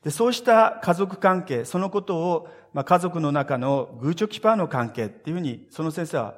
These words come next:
おっしゃってました。で、よく考えてみますと、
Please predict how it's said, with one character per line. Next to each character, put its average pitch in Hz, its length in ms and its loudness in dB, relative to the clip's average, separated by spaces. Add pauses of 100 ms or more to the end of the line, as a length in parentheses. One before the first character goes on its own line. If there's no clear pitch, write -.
お - 60 -8
っ - 20 -6
し - 80 -10
ゃ 135 60 2
っ 120 40 -8
て 127 100 -10
ま 101 100 -8
し - 80 -16
た。 98 200 -14 (1700)
で、 175 80 -4
よ 294 120 0
く - 40 -12
考 208 240 6
え 214 60 6
て 214 100 -4
み 180 120 0
ま 175 120 4
す - 140 -8
と、 151 480 2